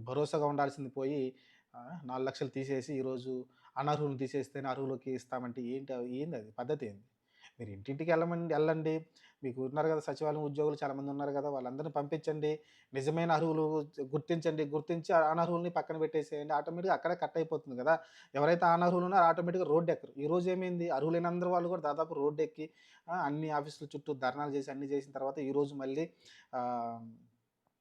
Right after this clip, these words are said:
సన్నాయి నొక్కులు లాంటి లేకుంటే పలుకులు లాంటి పలుకుతున్నాడు చంద్రబాబు నాయుడు గారు అయితే. ఇది చాలా తప్పు అండి.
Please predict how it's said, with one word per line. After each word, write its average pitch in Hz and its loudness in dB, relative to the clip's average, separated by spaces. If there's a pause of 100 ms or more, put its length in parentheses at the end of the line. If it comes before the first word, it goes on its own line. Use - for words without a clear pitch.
(220)
సన్నాయి 139 -2
నొక్కులు 135 -2
లాంటి 131 -2
లేకుంటే 127 -4
పలుకులు 131 -4
లాంటి 123 -4
పలుకుతున్నాడు 123 -4
చంద్రబాబు 123 -6
నాయుడు 117 -4
గారు 117 -6
అయితే. 180 -6 (300)
ఇది 156 -2
చాలా 147 2
తప్పు 139 -2
అండి. 143 -2